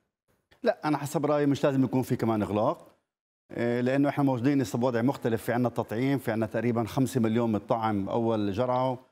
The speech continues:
وتقريبا، آه، ثلاثة ونص مليون متطعم بالجرعة الثانية. آه، مش لازم نفوت على كمان إغلاق، بس من ناحية تانية ممنوع نفوت على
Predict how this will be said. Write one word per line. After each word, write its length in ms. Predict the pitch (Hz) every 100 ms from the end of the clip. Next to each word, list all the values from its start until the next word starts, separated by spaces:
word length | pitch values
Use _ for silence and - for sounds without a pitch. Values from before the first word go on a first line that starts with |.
| _ - _
وتقريبا، 580 | - 120 117 120 117 110
آه، 600 | 110 107 107 107 107 101
ثلاثة 360 | - 123 113 120
ونص 680 | 113 104 110 127 - - - _ _ _ _ _ -
مليون 380 | 110 117 127 117
متطعم 360 | 113 120 120
بالجرعة 280 | 110 110 110
الثانية. 600 | 104 143 135 135 131 _ _ _ _ _ _
آه، 200 | 113 117
مش 240 | 117 135 208
لازم 180 | 160
نفوت 260 | 151 117 123
على 80 | 120
كمان 240 | 120 120
إغلاق، 380 | 107 113 156 -
بس 180 | 165 170
من 80 | 185
ناحية 180 | 180
تانية 320 | 180 196 185 175
ممنوع 440 | 165 165 175 156
نفوت 420 | 147 - 170 160
على 360 | 135 139 139